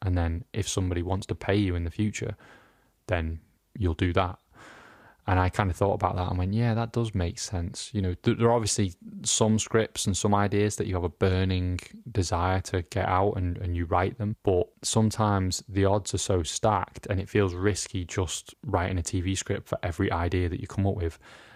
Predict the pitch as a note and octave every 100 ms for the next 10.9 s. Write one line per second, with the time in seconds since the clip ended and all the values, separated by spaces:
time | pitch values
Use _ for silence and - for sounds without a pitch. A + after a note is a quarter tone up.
0 | _ - F#2 - F#2 F#2 E2 - F#2 E2+
1 | F2 F2 E2+ E2 - - G2+ G#2 G2+ G2+
2 | F#2 E2+ E2 G2+ G2 F#2+ E2 D#2+ E2 D#2+
3 | - F#2+ F2+ - E2+ F2 - - _ -
4 | - - _ _ F#2 E2+ E2 F2+ - _
5 | F2 F#2+ F2+ E2+ F2 F2 F2+ E2+ - F2
6 | E2+ - - F2 E2 D2+ - _ _ _
7 | _ _ _ _ _ _ _ _ B2 -
8 | B2+ B2 B2+ B2+ - A#2+ A#2 A2+ A2 G#2
9 | G2 - G2+ - - A2 - A#2 G#2+ A#2
10 | - A2+ G2+ G2 F#2+ - G#2+ G#2+